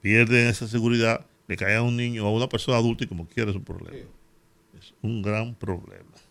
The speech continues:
Speaker 1: Pero bueno.
Speaker 2: Pues eso
Speaker 1: Señoras
Speaker 2: sí.
Speaker 1: y señores, damas y caballeros, ha llegado el momento de Fuerza del Pueblo. Exige
Speaker 2: No, pues yo,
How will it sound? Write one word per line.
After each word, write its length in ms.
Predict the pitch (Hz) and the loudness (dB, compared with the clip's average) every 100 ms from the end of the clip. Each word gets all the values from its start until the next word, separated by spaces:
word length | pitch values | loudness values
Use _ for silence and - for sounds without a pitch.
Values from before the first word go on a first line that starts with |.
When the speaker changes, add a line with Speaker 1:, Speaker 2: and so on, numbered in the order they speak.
| _ | _
Speaker 1:
Pero 160 | 80 90 | -6 -4
bueno. 220 | 90 85 - _ - - _ _ _ _ _ _ _ _ | -4 -8 -12 _ -20 -20 _ _ _ _ _ _ _ _
Speaker 2:
Pues 160 | 127 196 | -8 -6
eso 100 | 269 | 2
Speaker 1:
Señoras 300 | 127 147 139 | 4 6 4
Speaker 2:
sí. 60 | |
Speaker 1:
y 40 | 123 | 2
señores, 520 | 123 123 165 180 139 | 2 4 4 2 2
damas 240 | 127 120 | 2 2
y 60 | 107 | 2
caballeros, 760 | 104 101 110 156 202 185 - - - - _ _ _ _ _ | 4 6 6 6 4 -2 -8 -20 -20 -20 _ _ _ _ _
ha 80 | 107 | -2
llegado 280 | 104 113 110 | 2 4 4
el 60 | 107 | 2
momento 440 | 104 107 110 104 | 0 -2 0 0
de 480 | 101 98 92 87 - _ _ _ _ _ _ | 2 0 -2 -6 -12 _ _ _ _ _ _
Fuerza 260 | 120 120 120 | 0 2 2
del 140 | 104 | 0
Pueblo. 460 | 101 135 143 139 - _ _ _ - | -2 0 0 -2 -4 _ _ _ -2
Exige 640 | - - 214 160 90 - - | 0 6 10 10 8 -4 -2
Speaker 2:
No, 140 | 139 | -2
pues 160 | 127 | -2
yo, 140 | 123 | -6